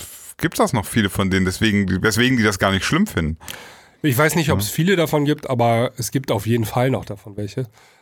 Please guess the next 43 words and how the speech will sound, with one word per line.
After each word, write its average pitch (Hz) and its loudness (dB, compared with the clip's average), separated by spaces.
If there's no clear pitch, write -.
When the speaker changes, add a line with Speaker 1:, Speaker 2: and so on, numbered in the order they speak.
Speaker 2:
Aber 120 2
wir 117 4
sind 123 4
Speaker 1:
Ja. 143 2
Speaker 2:
mittlerweile 123 2
so, 151 4
ähm, 131 2
vorangeschritten 123 0
und 110 -2
emanzipiert, 117 0
dass, 104 -6
ähm, 104 -4
das 107 -2
eigentlich 123 0
kein 117 2
Thema 131 2
mehr 110 2
sein 107 2
dürfte. 123 0
Also 98 -4
es 113 -2
müsste 139 2
eine 131 2
Selbstverständlichkeit 139 2
Speaker 1:
Ja. 120 6
Speaker 2:
sein, 117 0
dass 117 -2
wenn 123 2
da 127 2
irgendwie 127 2
Speaker 1:
Ja. - -4
Speaker 2:
Kanzlerkandidaten 123 0
zur 113 -4
Wahl 117 0
stehen, 117 -2
dass 107 -2
da 113 0
auch 98 -2
mindestens 120 0
eine 113 0
Frau 117 -2
dabei 104 -2
ist. - -14